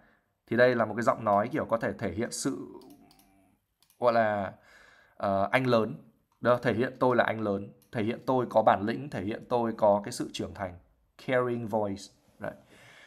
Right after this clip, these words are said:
Rồi, em muốn anh biết là, ờ, cái con bé đấy không phải là cái người, từ từ, em muốn anh biết rằng là không chỉ có những người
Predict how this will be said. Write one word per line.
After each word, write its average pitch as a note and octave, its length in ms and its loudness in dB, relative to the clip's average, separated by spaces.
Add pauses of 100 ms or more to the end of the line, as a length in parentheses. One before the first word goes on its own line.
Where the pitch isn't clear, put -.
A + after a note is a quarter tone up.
(480)
Rồi, A2+ 160 2 (520)
em F3 180 6
muốn D3+ 120 4
anh F3 140 2
biết G#3+ 140 4
là, C3 420 8 (680)
ờ, B2 460 8 (340)
cái F3+ 100 -2
con F3 180 4
bé C3 140 8
đấy B2 160 2
không E3+ 240 0
phải C3 200 4
là G#2+ 200 2
cái A2 220 -4
người, B2 800 2 (1120)
từ A#2+ 120 -2
từ, A2+ 240 -2 (160)
em D#3 200 4
muốn C3+ 140 2
anh D#3 160 0
biết F#3+ 120 2
rằng B2 240 2
là A2+ 80 2
không D#3+ 240 0
chỉ A#2+ 260 0
có A2 160 2
những C#3+ 240 -6
người C3 240 0